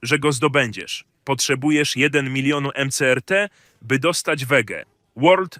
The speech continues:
wzrósł o trzy procent. Kupiłem też World podczas tego spadku.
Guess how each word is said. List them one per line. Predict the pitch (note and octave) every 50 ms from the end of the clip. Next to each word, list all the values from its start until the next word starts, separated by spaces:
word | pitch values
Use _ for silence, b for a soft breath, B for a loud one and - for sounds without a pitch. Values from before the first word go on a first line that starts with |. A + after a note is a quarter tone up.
| _ -
wzrósł | B2+ A2+ G2+ C#3 D3+ E3+ D#3+ - D#3+
o | - C3+
trzy | B2 - - - E3+ -
procent. | - E3 C#3 A2+ - - D#2+ E2 - - _ _ _ _ _ _ _ _ _ -
Kupiłem | - D3+ - G#3+ A3+ A3+ A3+ G#3+
też | - F3 D3 -
World | - E3 F#3+ G3 F#3+ F3 - -
podczas | - F3 - - - F3 D#3 -
tego | - F3 D#3 D#3+
spadku. | C#3 - - C3 G#2+ - - - F2 -